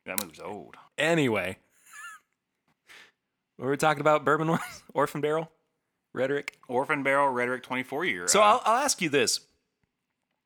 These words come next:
Speaker 2: Do you think that the Orphan Barrel products are worth the price that they fetch?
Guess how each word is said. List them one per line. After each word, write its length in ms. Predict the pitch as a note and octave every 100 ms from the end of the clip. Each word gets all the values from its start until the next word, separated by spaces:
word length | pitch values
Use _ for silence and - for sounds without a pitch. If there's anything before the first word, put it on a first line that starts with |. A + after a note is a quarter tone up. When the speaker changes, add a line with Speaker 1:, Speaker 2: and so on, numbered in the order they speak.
| _ -
Speaker 2:
Do 120 | D3 F3+
you 300 | A#3 A#3+ G3+
think 440 | - D#3 C3+ -
that 120 | B2+
the 100 | C3+
Orphan 400 | C3 A#2+ B2 B2+
Barrel 240 | A2 A2 G#2
products 560 | - G2+ G2 F#2 - -
are 160 | A#2 G#2
worth 360 | F#2+ F#2+ -
the 80 | G#2
price 340 | - E2+ E2+ -
that 140 | F#2+
they 100 | F#2
fetch? 440 | - - - -